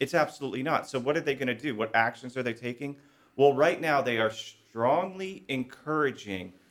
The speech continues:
banks, when they do their stress tests, to include the stress of climate risk. And what's a stress test, for those who don't know? Well, it was put in under the terrible Dodd-Frank Act, where banks have to forward look about eight to nine, uh, quarters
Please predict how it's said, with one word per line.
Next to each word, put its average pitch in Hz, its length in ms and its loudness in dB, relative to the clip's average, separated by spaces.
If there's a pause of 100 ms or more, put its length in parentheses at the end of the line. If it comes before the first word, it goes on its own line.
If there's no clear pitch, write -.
(180)
banks, 120 580 2
when 117 140 0
they 110 100 0
do 117 160 -6
their 120 140 0
stress 139 420 -2
tests, - 540 -14 (400)
to 147 220 2
include 135 800 -2 (100)
the 123 100 -4
stress 131 520 2
of 117 120 -12
climate 160 500 -8
risk. - 360 -14 (540)
And 135 120 4
what's 147 200 2
a 131 40 -14
stress 139 360 0
test, 135 280 -6
for 123 80 -6
those 120 220 0
who 117 60 -18
don't 113 220 0
know? 123 280 0 (340)
Well, 139 160 4
it 135 60 4
was 135 140 -4
put 180 260 -2
in 135 340 0
under 113 220 -2
the 107 80 -4
terrible 120 400 0
Dodd-Frank 107 680 -2
Act, 92 440 -8 (280)
where 117 140 4
banks 127 400 2
have 127 240 0
to 113 100 -10
forward 127 600 0
look 110 360 0 (240)
about 107 320 2
eight 117 220 -2
to 139 100 -12
nine, 104 480 0
uh, 98 220 0
quarters 98 600 -2